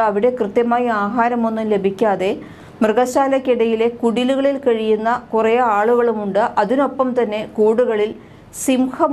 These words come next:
ഉൾപ്പെടെയുള്ള മൃഗങ്ങളുമുണ്ട്. ഇവയെല്ലാം തന്നെ വിശന്നു വലഞ്ഞ പട്ടിണിക്കോലങ്ങളായി മാറിയിരിക്കുകയാണ്. കുരങ്ങന്മാർക്കൊക്കെ മനുഷ്യന്മാർ കഴിക്കുന്നതിൻ്റെ തക്കാളിയുടെ പകുതിയൊക്കെയാണ്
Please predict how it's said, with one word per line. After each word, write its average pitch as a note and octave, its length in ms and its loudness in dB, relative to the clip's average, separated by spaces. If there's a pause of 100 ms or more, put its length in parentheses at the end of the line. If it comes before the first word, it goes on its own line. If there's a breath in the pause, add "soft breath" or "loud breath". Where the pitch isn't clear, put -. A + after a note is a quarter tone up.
ഉൾപ്പെടെയുള്ള A3+ 540 0 (100)
മൃഗങ്ങളുമുണ്ട്. F#3 720 0 (200)
ഇവയെല്ലാം C4+ 640 0
തന്നെ A#3 240 -2 (460 loud breath)
വിശന്നു B3 420 2
വലഞ്ഞ G#3+ 280 -2 (240)
പട്ടിണിക്കോലങ്ങളായി G#3 1120 0 (100)
മാറിയിരിക്കുകയാണ്. F3 800 -2 (360)
കുരങ്ങന്മാർക്കൊക്കെ C4 920 2 (240)
മനുഷ്യന്മാർ B3+ 580 0 (220)
കഴിക്കുന്നതിൻ്റെ A#3 840 2 (580)
തക്കാളിയുടെ C#4+ 760 0
പകുതിയൊക്കെയാണ് A3 840 0